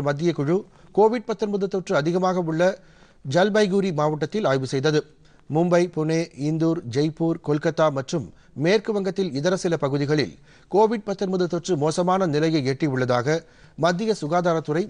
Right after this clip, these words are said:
முன்னதாக தெரிவித்திருந்தது. தமிழ்நாட்டில் கோவிட் பத்தொன்பது தொற்று சமூக பரவலாக மாறவில்லை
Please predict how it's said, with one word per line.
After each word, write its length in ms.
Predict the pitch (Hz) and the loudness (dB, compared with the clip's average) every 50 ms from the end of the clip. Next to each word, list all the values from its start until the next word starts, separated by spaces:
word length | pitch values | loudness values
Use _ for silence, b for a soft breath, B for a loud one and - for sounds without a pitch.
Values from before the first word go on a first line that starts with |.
| 131 | -4
முன்னதாக 380 | 143 151 156 151 147 147 175 190 - | -2 0 2 2 2 2 0 -2 -4
தெரிவித்திருந்தது. 600 | 131 120 113 120 - 139 135 139 147 147 147 143 - - - - _ - - _ _ - - _ _ _ _ _ _ _ _ _ _ _ _ _ _ _ - _ _ _ _ _ _ _ _ _ _ _ _ _ _ _ _ _ _ _ _ _ _ _ _ _ _ _ _ _ _ _ _ _ _ _ _ _ _ _ b b b b b b b b b b - - | -2 -2 -2 -2 -2 -2 0 0 0 2 0 0 -2 -6 -20 -20 _ -20 -20 _ _ -20 -20 _ _ _ _ _ _ _ _ _ _ _ _ _ _ _ -20 _ _ _ _ _ _ _ _ _ _ _ _ _ _ _ _ _ _ _ _ _ _ _ _ _ _ _ _ _ _ _ _ _ _ _ _ _ _ _ b b b b b b b b b b -2 2
தமிழ்நாட்டில் 600 | 175 190 220 254 247 240 233 220 240 233 226 208 - | 2 4 4 4 2 2 0 0 0 -2 -2 2 2
கோவிட் 280 | 202 202 202 208 185 - | 2 2 2 0 -2 -4
பத்தொன்பது 360 | 185 - 190 180 180 175 175 156 - | -4 -2 -2 0 0 0 0 0 0
தொற்று 200 | 165 156 - 190 190 - 165 | -2 -2 -2 -2 -2 0 0
சமூக 300 | 151 165 180 185 180 185 160 | 2 2 2 2 2 2 0
பரவலாக 400 | 156 151 151 160 156 156 151 147 147 131 | 0 0 2 2 2 2 2 0 0 0
மாறவில்லை 400 | 131 143 151 147 143 139 143 135 | 0 0 0 0 -2 -2 -2 -2